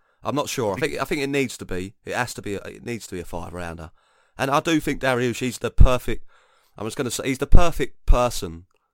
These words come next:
to show what Makhachev is really made of, I think, really. And I know Makhachev's at this point now where he's gone ridiculous amount of fights unbeaten, and he's in a number one contender fight, so he has shown what he is made of.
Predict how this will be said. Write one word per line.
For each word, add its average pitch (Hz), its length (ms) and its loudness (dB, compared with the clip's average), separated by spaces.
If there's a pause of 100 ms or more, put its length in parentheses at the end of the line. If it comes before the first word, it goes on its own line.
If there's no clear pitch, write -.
(400)
to 104 160 -8
show - 560 -4
what 92 300 -10 (120)
Makhachev 90 640 -10
is 95 180 -14
really 90 200 -10
made 85 260 -12
of, 82 140 -16 (100)
I - 80 -14
think, - 400 -12
really. 85 360 -16 (400)
And 107 140 -8
I 127 40 0
know 131 160 2
Makhachev's 110 560 -6
at 104 160 -6
this 101 120 -12
point 98 300 -4
now 95 240 -8
where 90 160 -10
he's 87 140 -12
gone 95 320 -8 (440)
ridiculous 101 400 -8
amount 104 160 -6
of - 60 -12
fights 101 300 -6
unbeaten, 95 520 -8
and 92 100 -10
he's 95 120 -10
in 98 80 -8
a 95 60 -8
number 95 200 -10
one 92 140 -10
contender 92 400 -10
fight, - 280 -6
so 92 140 -8
he 123 120 -2
has 127 160 -2
shown 107 300 -2
what 87 180 -8
he 95 120 -8
is 92 120 -12
made 90 220 -8
of. 82 240 -18